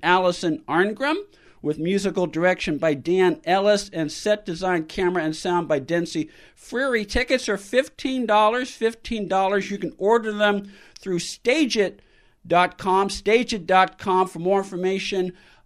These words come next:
uh, you can go to Rich's page on Facebook or the rich little dot com, the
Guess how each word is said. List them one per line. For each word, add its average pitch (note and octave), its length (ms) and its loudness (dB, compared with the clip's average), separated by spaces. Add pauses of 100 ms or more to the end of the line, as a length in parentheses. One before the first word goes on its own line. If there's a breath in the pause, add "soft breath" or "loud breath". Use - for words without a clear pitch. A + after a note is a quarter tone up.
uh, D#3+ 200 4
you F3 160 -4
can E3 420 -2
go F#3 140 0
to F3+ 80 0
Rich's F#3 520 0
page F#3 460 -2
on D#3+ 180 0
Facebook A#3+ 760 0 (180)
or F3 400 4 (100)
the C4+ 540 -4 (160)
rich G#3 540 0
little F#3+ 280 0
dot E3+ 300 0
com, E3 360 -2
the A3 400 -6